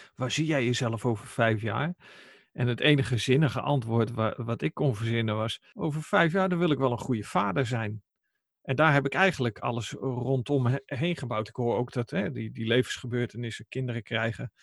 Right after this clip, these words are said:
Ja, dat is al, ja, elf jaar geleden dat ik, eh, een switch heb gemaakt van een carrière, eh, bij Defensie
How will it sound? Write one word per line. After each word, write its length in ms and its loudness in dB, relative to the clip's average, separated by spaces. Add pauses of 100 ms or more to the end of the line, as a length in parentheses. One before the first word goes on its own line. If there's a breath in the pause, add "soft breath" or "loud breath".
(280 soft breath)
Ja, 180 2
dat 200 -2
is 180 0
al, 280 4 (600)
ja, 200 -2
elf 260 2
jaar 240 6
geleden 440 4
dat 160 2
ik, 140 -8
eh, 340 -2
een 100 -4
switch 300 -4
heb 140 -2
gemaakt 480 0
van 540 -4
een 380 -6
carrière, 760 -2 (240)
eh, 200 -6
bij 220 -2
Defensie 640 -4